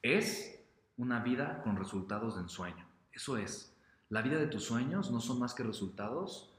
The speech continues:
con los que la mayoría de las personas sueñan. Y tú puedes tener esos resultados. ¿Cómo? Teniendo los hábitos que tienen esas personas. Teniendo los hábitos, ¿quieres una vida de un millonario?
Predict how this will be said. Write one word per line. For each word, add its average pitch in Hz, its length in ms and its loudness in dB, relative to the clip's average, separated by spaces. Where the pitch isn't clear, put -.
con 107 100 4
los 101 120 0
que 104 100 -2
la 101 80 2
mayoría 95 300 0
de 113 60 0
las 110 100 -6
personas - 380 -14
sueñan. 117 460 -2
Y 104 80 -6
tú 135 200 2
puedes 135 420 6
tener 107 280 2
esos 104 240 -4
resultados. 90 880 -6
¿Cómo? 208 760 8
Teniendo 113 360 6
los 120 300 2
hábitos 110 480 -2
que 101 100 -6
tienen 107 320 0
esas - 220 -8
personas. - 720 -8
Teniendo 135 360 6
los 127 300 4
hábitos, 160 680 0
¿quieres 143 200 -2
una 160 140 2
vida 135 180 4
de 131 80 4
un 131 80 4
millonario? 117 640 4